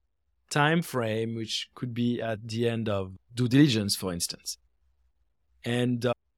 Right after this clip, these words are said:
yeah, so I think in a nutshell, that's what earnest money could be deployed and become hard on, or non-refundable at different time frames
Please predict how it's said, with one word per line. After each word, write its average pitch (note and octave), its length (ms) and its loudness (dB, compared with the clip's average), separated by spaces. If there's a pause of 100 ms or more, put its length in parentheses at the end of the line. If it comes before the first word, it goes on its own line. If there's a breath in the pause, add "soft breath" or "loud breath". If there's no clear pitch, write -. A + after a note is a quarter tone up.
(160)
yeah, E3 220 10
so C#3+ 300 2
I C#3 80 2
think E3 180 2
in C#3+ 80 4
a C3+ 60 4
nutshell, C3 400 0
that's A#2 240 -4
what A#2 140 -2 (100)
earnest A#2 340 -8 (140)
money A2 320 -6
could C3 160 -2
be A2 220 -2 (1080)
deployed C3+ 760 6
and A#2+ 200 -4
become A#2+ 680 -2 (220)
hard B2+ 340 0
on, A#2+ 160 0
or B2 180 0
non-refundable B2+ 1040 2 (460)
at A2 140 -4
different A#2+ 420 -4
time B2 240 0
frames G#2 500 -2